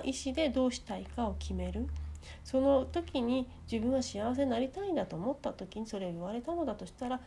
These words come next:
その幸せにとって自分がなりたい幸せにとって必要な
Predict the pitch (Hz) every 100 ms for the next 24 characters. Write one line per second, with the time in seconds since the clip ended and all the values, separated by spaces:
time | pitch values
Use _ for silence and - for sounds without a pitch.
0 | - 214 196 - 240 277 302 302 285 285
1 | 320 311 - - - - 254 247 247 262
2 | 254 240 262 262 294 247 - 226 233 254
3 | 240 262 254 269 269 - 214 - - 269
4 | 311 320